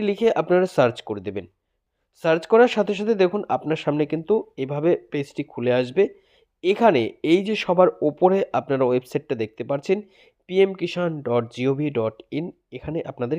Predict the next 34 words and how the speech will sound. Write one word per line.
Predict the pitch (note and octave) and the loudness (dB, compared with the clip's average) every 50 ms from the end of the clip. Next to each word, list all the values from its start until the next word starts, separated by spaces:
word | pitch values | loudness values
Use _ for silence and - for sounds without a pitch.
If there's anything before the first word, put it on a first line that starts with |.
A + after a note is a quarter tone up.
| - | -6
ক্লিক | - A#2+ A2+ - - B2 | -6 -10 -10 -8 -8 -10
করতে | A#2 - - D#3 | -10 -6 -4 -2
হবে। | E3+ F#3 A#3 D4 - - _ - - - _ _ _ _ - - D#3+ | 2 4 2 2 2 -2 _ -20 -20 -20 _ _ _ _ -12 -2 2
আবার | D#3+ E3+ F3 | 6 6 6
আপনারা | E3+ F#3 G#3 A3 A3 G#3 - | 6 6 4 4 4 2 2
সরাসরি | - D#3+ D#3+ E3+ E3+ G3+ G3+ - - - D3+ | 2 4 4 4 4 2 2 0 2 2 2
এই | C#3 B2+ C3+ - | 0 0 -2 -4
পিএম | - D#3+ F#3 G3 G3+ G3 | 0 4 4 4 4 2
কিষাণ | - F#3+ F3+ - F#3+ F#3 F#3 E3 | -6 -4 0 2 2 2 2 2
ডট | C#3 B2+ B2 A#2+ B2 | 2 0 0 0 -2
জিওভি | C3+ C#3+ C#3+ D3 D3 C#3 B2+ | 0 0 2 2 2 2 2
ডট | A#2+ A#2 A#2 - - - C3+ C#3+ | 2 2 0 -2 -8 -10 -8 -6
ইন | D#3+ F#3+ G3+ - _ _ _ _ _ _ _ - | -6 -8 -8 -12 _ _ _ _ _ _ _ -2
এই | E3+ F#3+ G#3+ - - | 0 0 0 0 0
ওয়েবসাইটেও | - D#3+ E3 E3+ E3 - - F3 E3+ E3+ F#3+ G#3+ G#3 - | 2 2 2 2 2 2 2 2 4 6 4 2 2 0
কিন্তু | E3 D#3 - G3+ G#3 - | -6 -4 -2 -4 -2 0
প্রবেশ | B2+ A#2 A2+ C#3+ - - - - | -2 0 0 -2 -4 -6 -6 -6
করতে | - B2 A#2+ - A2+ - G#2 | -6 -6 -4 -6 -6 -2 -2
পারেন। | G#2 G2+ F#2+ F2+ _ _ _ _ _ _ _ _ _ _ _ _ _ - | -2 -2 -4 -8 _ _ _ _ _ _ _ _ _ _ _ _ _ -14
তো | D#3+ D#3+ F3+ | -6 0 0
দেখুন | A#3 A3+ A3+ D3 A#2+ - - - D3+ F3+ | 2 4 4 2 2 0 -6 0 0 0
এখানে | F#3 - A#3 B3+ C#4 - - | 2 2 2 2 2 2 4
প্রবেশ | G3+ G3 F#3+ A3+ A#3+ - - - | 4 4 6 4 0 0 2 4
করার | A3 G#3+ G#3+ G#3+ - - | 4 4 4 2 0 -2
সাথে | F#3 E3+ F#3 G3 - | -4 -2 -2 -2 -4
সাথে | A3 - A3 G#3 - | -4 -4 -4 -6 -6
কিন্তু | G3 F#3+ - - - - E3 F#3 | -8 -6 -4 -6 -4 -2 -2 -2
এই | F#3+ F3 - - | -2 -2 -4 -4
একটি | D3 - - F#3 F3+ C#3 A#2 A2+ | -6 -6 -6 -8 -8 -8 -6 -2
ব্যানার | B2+ C3 C#3 C#3 D#3+ F3+ G3 - - - | 0 0 2 4 4 4 4 2 0 -4
আপনার | A2+ - - B2 C3 - | -6 -4 -4 -6 -6 -4
সামনে | - C#3 C#3 C#3 C3+ C3+ - | -4 -4 -2 -2 -4 -2 -4
চলে | A#2 A#2 A#2+ A#2+ B2 | -4 0 0 2 0
আসছে, | C3 - - - - | 0 -2 -4 0 2